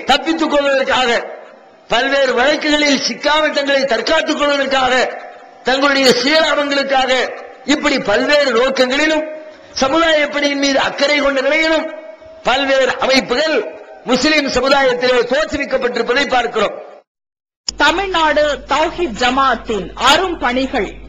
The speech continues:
Speaker 2: இஸ்லாம் கூறும் அனைத்து பணிகளையும் குர்ஆன் மற்றும் நபி வழியின் அடிப்படையில் செயல்படுத்தும் முதன்மையான அமைப்பு தமிழ்நாடு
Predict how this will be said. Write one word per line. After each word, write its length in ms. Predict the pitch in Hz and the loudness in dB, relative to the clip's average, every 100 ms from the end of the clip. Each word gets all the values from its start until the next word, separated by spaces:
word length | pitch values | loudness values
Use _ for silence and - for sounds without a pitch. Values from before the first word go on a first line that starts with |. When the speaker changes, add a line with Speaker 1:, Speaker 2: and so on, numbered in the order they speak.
| - - - | -18 -16 -6
Speaker 2:
இஸ்லாம் 460 | 269 302 330 302 277 | -4 2 4 4 4
கூறும் 340 | 277 262 233 | 2 2 2
அனைத்து 400 | 233 277 320 - 220 | 2 2 0 -4 -2
பணிகளையும் 720 | 254 294 294 269 262 214 294 - - - - | -2 0 0 0 0 -2 -4 -10 -16 -18 -2
குர்ஆன் 400 | 320 349 359 339 214 | 4 4 4 0 -2
மற்றும் 380 | 277 269 262 226 | -2 0 -2 0
நபி 260 | 254 359 | 0 0
வழியின் 460 | 311 269 254 240 220 | 0 0 0 -2 0
அடிப்படையில் 720 | 220 269 - 285 254 226 214 | 0 0 0 -2 -2 0 -2
செயல்படுத்தும் 800 | 262 247 330 294 247 240 240 196 - - - 196 | 0 -2 0 0 0 0 -2 -4 -8 -16 -12 -2
முதன்மையான 680 | 233 311 311 294 285 330 370 214 | 4 4 6 4 4 2 0 0
அமைப்பு 440 | 233 285 - 339 170 - - - - | 0 0 0 0 -2 -6 -16 -18 0
தமிழ்நாடு 680 | 311 311 392 359 339 320 | 2 2 0 2 2 2